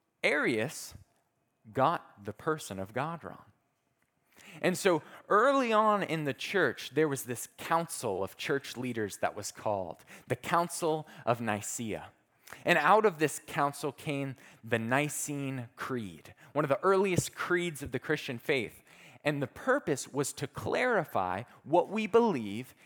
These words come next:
is true about Christianity and what is not.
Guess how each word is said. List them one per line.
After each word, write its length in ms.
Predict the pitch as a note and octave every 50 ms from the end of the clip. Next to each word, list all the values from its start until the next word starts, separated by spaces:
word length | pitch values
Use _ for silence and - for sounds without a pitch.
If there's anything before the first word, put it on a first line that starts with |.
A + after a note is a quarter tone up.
| _ _
is 280 | - B2 B2+ A2+ - - _ _ _ -
true 600 | - - - G#3 G#3 G3+ F3+ B2+ A2 G#2 G#2+ B2 - - - -
about 280 | B2+ C3+ C3 A2+ -
Christianity 800 | - - C#3 - - - B2+ C#3+ D#3 C#3 G#2+ F#2+ F#2 G2 B2 B2 _ _ -
and 100 | A#2 B2
what 120 | A#2+ A2+ A2+
is 100 | - C#3+
not. 320 | D3+ D3+ A#2 D2 -